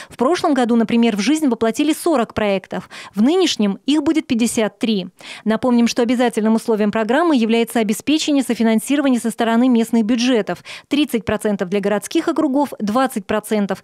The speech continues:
для муниципальных районов и городских поселений и десять процентов для сельских поселений.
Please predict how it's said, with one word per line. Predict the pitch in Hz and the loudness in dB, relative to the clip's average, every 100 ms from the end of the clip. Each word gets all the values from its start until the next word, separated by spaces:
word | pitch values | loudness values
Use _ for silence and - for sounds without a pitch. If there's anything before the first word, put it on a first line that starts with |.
| - - | -14 -4
для | 226 | 0
муниципальных | 233 247 269 240 240 208 202 | 2 2 0 0 0 0 0
районов | 220 214 202 | 0 0 -2
и | - | -2
городских | 202 208 - 226 - | -2 -2 -2 -6 -4
поселений | 214 - 254 349 349 | -4 -2 0 0 -2
и | 277 233 | -2 -2
десять | 190 247 320 | 0 -2 -2
процентов | 311 302 311 294 294 - | -2 -2 0 0 -2 -2
для | 214 214 | -2 -2
сельских | - 196 - 226 | -2 -4 -2 -4
поселений. | 220 - 196 185 185 | -2 -2 -2 -2 -4